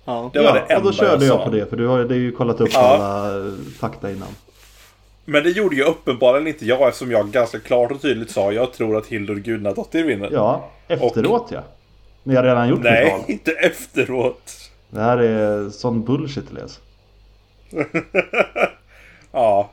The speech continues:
Speaker 2: är det inte lätt att vara Sebastian, alltså.
Speaker 3: Nej, fusk-Elias.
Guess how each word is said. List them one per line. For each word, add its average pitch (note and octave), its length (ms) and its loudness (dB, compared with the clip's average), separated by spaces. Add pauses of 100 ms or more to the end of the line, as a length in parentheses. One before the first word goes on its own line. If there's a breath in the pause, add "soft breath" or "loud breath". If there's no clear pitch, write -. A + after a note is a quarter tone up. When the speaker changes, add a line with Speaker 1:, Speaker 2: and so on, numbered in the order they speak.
(120)
Speaker 2:
är A#2+ 120 4
det A#2+ 80 -2
inte A#2 180 -6
lätt - 480 -6
att - 60 -16
vara G#2 120 -6
Sebastian, G#2 460 -6
alltså. G#2 180 -10
Speaker 3:
Nej, G2+ 280 -10 (220)
fusk-Elias. A#2 880 -10